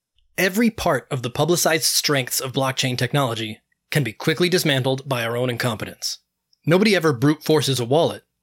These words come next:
but plenty of passphrases and exchange accounts have been phished through the oldest fashioned means. Even the legendary anonymity of Bitcoin was easily proven to be very conditional, as so many users of the Silk Road essentially drew their own treasure maps from their public addresses straight to their front doors by linking them to exchanges and domestic bank accounts.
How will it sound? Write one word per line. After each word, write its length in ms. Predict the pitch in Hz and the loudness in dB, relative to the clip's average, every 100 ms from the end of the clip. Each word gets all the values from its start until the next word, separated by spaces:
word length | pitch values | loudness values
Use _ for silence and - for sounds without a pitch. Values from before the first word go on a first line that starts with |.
| _ | _
but 200 | 170 - | -4 -4
plenty 280 | - 208 226 | 2 4 4
of 140 | 170 - | 2 0
passphrases 680 | 170 165 - 165 147 160 | -2 -2 0 0 0 -2
and 80 | 147 | -2
exchange 360 | 135 - 156 143 | -2 0 0 0
accounts 320 | 135 120 113 | -2 -4 -2
have 100 | 131 | -2
been 140 | 131 | -2
phished 520 | 113 - 170 131 - - | -4 0 2 2 -4 -6
through 160 | 147 147 | -6 -4
the 140 | 160 - | -6 -2
oldest 440 | 143 139 139 - | 0 2 -2 -4
fashioned 440 | 127 110 - 117 | -6 -4 -4 -4
means. 500 | 113 110 98 _ - - _ _ _ _ _ | -6 -8 -12 _ -10 -10 _ _ _ _ _
Even 220 | 214 254 | 2 4
the 80 | 175 | 4
legendary 580 | 156 165 160 151 135 160 | 4 2 2 2 2 0
anonymity 560 | 160 147 147 151 135 | 0 2 4 4 2
of 140 | 117 - | 0 -2
Bitcoin 480 | 160 - 117 110 | -2 -2 -4 -4
was 180 | 120 - | -4 -2
easily 280 | 190 175 165 | -2 0 -4
proven 320 | 131 131 123 | 0 0 0
to 40 | 120 | -2
be 120 | 123 | -4
very 340 | 107 123 113 | 0 -2 -2
conditional, 640 | 110 120 151 156 123 101 - | -6 -2 0 0 -2 -6 -10
as 140 | 117 | -6
so 160 | - 139 | -2 0
many 180 | 143 135 | 0 0
users 420 | 127 151 131 120 | -4 -2 -2 -2
of 100 | 120 | -2
the 60 | |
Silk 260 | - 139 135 | -2 -2 0
Road 180 | 151 135 | 0 0
essentially 400 | 160 147 139 135 | -2 -2 -2 0
drew 220 | 160 165 | 2 2
their 100 | 165 | 2
own 140 | 160 | 0
treasure 260 | 135 208 175 | 2 2 2
maps 380 | 127 104 - - | 0 -4 -8 -6
from 220 | - 117 | -4 -4
their 120 | 110 | -6
public 340 | - 143 135 127 | -2 0 0 0
addresses 540 | 135 170 135 120 - | 0 0 0 -2 -2
straight 300 | - - 127 | -2 -4 -4
to 80 | 131 | -4
their 100 | 117 | -6
front 280 | - 120 117 | -4 -6 2
doors 340 | 175 123 127 | 4 4 0
by 140 | 131 160 | -2 -2
linking 340 | 147 135 147 | -2 -4 -2
them 140 | 143 | -2
to 100 | 135 | -2
exchanges 560 | 160 - - 120 120 131 | -4 -2 -2 -4 -6 -4
and 100 | 143 | -4
domestic 440 | 131 107 - 113 | -4 -4 -6 -6
bank 200 | 127 147 | -4 -4
accounts. 540 | 120 - 104 - - | -4 -10 -12 -12 -14